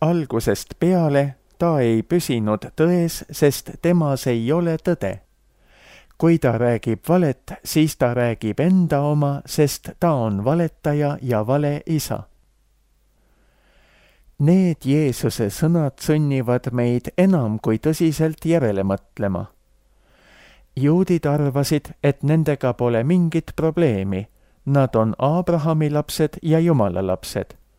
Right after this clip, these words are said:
Jeesus aga vaidles neile vastu, öeldes, et nende tegelik elu ja teod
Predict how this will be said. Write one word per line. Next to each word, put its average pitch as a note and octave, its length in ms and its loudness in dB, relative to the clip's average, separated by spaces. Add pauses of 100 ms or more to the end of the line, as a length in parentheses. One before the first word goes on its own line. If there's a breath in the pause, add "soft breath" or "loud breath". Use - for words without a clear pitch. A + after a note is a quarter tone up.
(880 soft breath)
Jeesus E3 580 2
aga A#2+ 320 -2
vaidles C#3 540 0
neile A2 420 -2
vastu, C#3 640 0 (120)
öeldes, D3+ 640 0 (140)
et D3 220 -2
nende C3 380 0
tegelik A#2+ 680 -2
elu C#3+ 380 0
ja A2+ 240 -2
teod E3+ 500 0